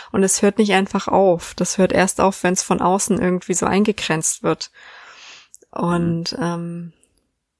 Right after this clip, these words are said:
Speaker 1: dass man sich das wieder erlaubt, dass man sagt, okay, und ich, oh, jetzt war ich zu laut, egal, ähm, dass man sagt, okay, und es ist jetzt gerade so und das ist okay und das darf auch sein. Ähm, ja.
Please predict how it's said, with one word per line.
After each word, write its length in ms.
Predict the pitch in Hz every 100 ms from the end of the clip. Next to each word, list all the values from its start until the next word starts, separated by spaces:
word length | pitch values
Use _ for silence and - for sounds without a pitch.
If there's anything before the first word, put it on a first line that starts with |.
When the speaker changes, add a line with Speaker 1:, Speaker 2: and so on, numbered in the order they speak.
| - -
Speaker 1:
dass 180 | 196
man 140 | 208 190
sich 160 | 196
das 300 | - 196 - -
wieder 380 | - - 208 202
erlaubt, 480 | 185 185 185 214 - -
dass 140 | -
man 100 | 196 185
sagt, 200 | 190 190
okay, 400 | - - 202 -
und 160 | 190 -
ich, 260 | - - _ _ _ _ _ _ -
oh, 60 |
jetzt 220 | 196 -
war 80 | -
ich 100 | 185
zu 120 | -
laut, 240 | - 196 -
egal, 240 | 202 196 - - - -
ähm, 400 | 202 202 202 196
dass 200 | 196 202
man 140 | 190
sagt, 280 | 196 196 -
okay, 280 | - - 202
und 120 | 196
es 160 | 185
ist 240 | - 202 -
jetzt 220 | 233 -
gerade 320 | - 226 220
so 300 | 214 220 226
und 500 | 233 - 196 190 190 -
das 160 | -
ist 140 | 190 -
okay 380 | 185 - 190
und 80 | 208
das 140 | 196 -
darf 200 | 185 -
auch 160 | -
sein. 520 | - 190 208 180 175 _ _ _ _ - - - - _ _ _ 427 -
Ähm, 400 | 180 170 170 170 _ _ _ _ -
ja. 200 | - 185